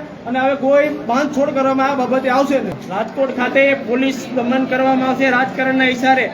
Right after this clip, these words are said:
અત્યારે પોલીસને પણ પોતાના ઇશારે સત્તાના જોરે જે નચાવે છે અને ખોટા કેસ દાખલ કરવામાં આવે છે,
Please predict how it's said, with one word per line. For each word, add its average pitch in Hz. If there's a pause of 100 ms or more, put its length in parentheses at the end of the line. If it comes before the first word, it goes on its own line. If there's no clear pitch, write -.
(220)
અત્યારે 262
પોલીસને 262
પણ 269 (240)
પોતાના 262
ઇશારે 262
સત્તાના 269
જોરે 240
જે 262
નચાવે 269
છે 262
અને 247
ખોટા 240
કેસ 262
દાખલ 254
કરવામાં 262
આવે 277
છે, 285